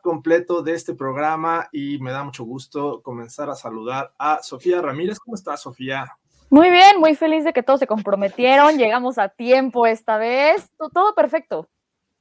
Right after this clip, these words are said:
Speaker 1: Perfecto, sí, en-, sin duda, creo que se, se alinearon los astros de los Broncos, de la milla alta y varios más. Eh, pero continuando con los saludos, jo-, eh, vamos con Andrés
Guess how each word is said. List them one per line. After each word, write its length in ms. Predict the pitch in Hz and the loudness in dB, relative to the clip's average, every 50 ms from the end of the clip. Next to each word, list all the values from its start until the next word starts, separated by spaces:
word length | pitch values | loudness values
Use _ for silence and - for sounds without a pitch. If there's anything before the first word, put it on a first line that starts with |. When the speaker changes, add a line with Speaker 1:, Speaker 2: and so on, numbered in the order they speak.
| _ | _
Speaker 1:
Perfecto, 720 | - 147 139 123 120 - - 147 175 180 - - 165 135 123 | -4 -4 -4 -4 -6 -8 -8 -8 -8 -8 -8 -8 -8 -8 -8
sí, 260 | - 151 180 262 294 | -6 -8 -8 -8 -8
en-, 380 | 254 214 170 139 127 143 135 | -8 -10 -10 -10 -12 -14 -14
sin 160 | 131 - 160 151 | -8 -6 -6 -4
duda, 240 | 175 214 220 170 | -4 -2 -4 -4
creo 160 | 156 180 185 180 | -4 -6 -8 -6
que 280 | 208 196 190 175 156 | -4 -2 -2 -2 -2
se, 220 | 147 - 170 160 - | -4 -6 -8 -8 -6
se 560 | 131 160 160 156 156 151 147 147 147 143 143 | -4 -2 -2 0 0 0 0 -2 -2 -2 -2
alinearon 400 | 147 151 156 156 160 190 226 240 | -2 -4 -4 -4 -2 -2 0 2
los 180 | 208 160 - | 2 0 0
astros 520 | - 175 185 185 - - 175 180 185 180 143 | 0 -2 -2 -2 -2 -2 0 0 0 0 0
de 160 | 160 156 151 | 0 0 0
los 180 | 143 139 135 123 | 0 -4 -4 -2
Broncos, 480 | 143 170 175 175 175 170 170 165 156 | 0 0 0 0 -2 -2 -2 -2 -2
de 80 | 135 139 | -2 -6
la 100 | 135 139 | -6 -6
milla 300 | 143 156 151 156 151 151 | -6 -4 -2 0 2 2
alta 460 | 151 147 147 147 147 143 143 143 - _ - - - - - - - - 139 | 0 -2 -4 -4 -2 -2 -2 -2 -4 _ -20 -20 -20 -20 -20 -20 -20 -14 -10
y 180 | 131 135 135 | -8 -6 -4
varios 320 | 127 151 165 170 170 151 127 | 0 0 0 2 0 -2 -2
más. 420 | 143 143 156 170 - - - _ _ _ _ _ _ _ _ - | -6 -8 -8 -8 -10 -14 -20 _ _ _ _ _ _ _ _ -12
Eh, 340 | 143 143 147 143 143 139 143 | -10 -8 -8 -6 -8 -8 -6
pero 100 | 135 170 | -6 -4
continuando 360 | 160 180 180 180 190 247 269 | -2 -2 -2 -2 -2 -2 0
con 80 | 269 233 | 0 -2
los 100 | 196 180 | -2 0
saludos, 600 | - 180 180 190 202 196 208 208 208 190 - - 175 180 180 - | 0 2 2 2 2 0 -2 -2 -4 -6 -8 -12 -14 -14 -14 -12
jo-, 220 | - 175 175 - - - 208 - | -10 -10 -10 -10 -10 -12 -10 -6
eh, 580 | 170 170 170 165 165 165 160 160 160 160 160 156 - _ _ _ _ _ | -4 -2 -2 -2 -2 -2 -2 -2 -4 -4 -6 -8 -12 _ _ _ _ _
vamos 360 | - 190 214 233 254 247 - | -10 -8 -6 -6 -6 -8 -8
con 340 | - - 202 208 214 226 220 | -10 -10 -8 -6 -6 -6 -6
Andrés 640 | - 160 160 156 156 170 180 196 214 214 - _ | -6 -8 -8 -6 -6 -6 -4 -4 -6 -8 -10 _